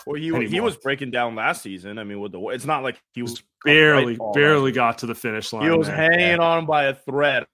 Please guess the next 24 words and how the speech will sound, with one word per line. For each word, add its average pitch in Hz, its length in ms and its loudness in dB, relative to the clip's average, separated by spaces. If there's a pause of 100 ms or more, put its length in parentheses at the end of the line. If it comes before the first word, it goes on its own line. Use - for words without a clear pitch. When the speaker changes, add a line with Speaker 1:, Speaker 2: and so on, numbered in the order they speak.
Speaker 1:
I 135 40 -14
mean, 143 160 -10 (460)
G 139 140 -14
P 151 180 -8
twos 156 380 -2
hasn't 131 540 -4
even 110 240 -10
touched - 280 -12
the - 100 -20
floor 104 680 -6 (240)
this 123 180 -6
season. 107 300 -8
He's 113 220 -8
been 110 160 -4
out 104 180 -2
with 101 160 -10
a, 95 140 -10 (600)
I - 40 -16
don't 98 80 -8
know, 95 80 -6
weird 101 360 -4
core 101 280 -8
injury. 92 320 -12
So 101 360 -10